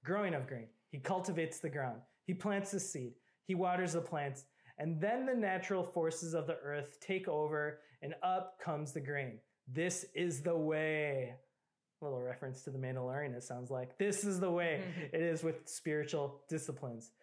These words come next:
Speaker 1: They are a way of sowing to the Spirit. By themselves, the spiritual disciplines can do nothing. They can only get us to the place where something can be done.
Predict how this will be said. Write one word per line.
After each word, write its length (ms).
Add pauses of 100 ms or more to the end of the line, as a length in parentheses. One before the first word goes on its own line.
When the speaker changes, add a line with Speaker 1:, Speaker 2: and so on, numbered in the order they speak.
(220)
Speaker 1:
They 180
are 360 (460)
a 220
way 380 (160)
of 160
sowing 640
to 180
the 140
Spirit. 580 (200)
By 180
themselves, 580
the 140
spiritual 540
disciplines 580 (280)
can 140
do 140
nothing. 480 (240)
They 80
can 240
only 280
get 200
us 180
to 80
the 80
place 460
where 160
something 580 (340)
can 300 (320)
be 300 (360)
done. 280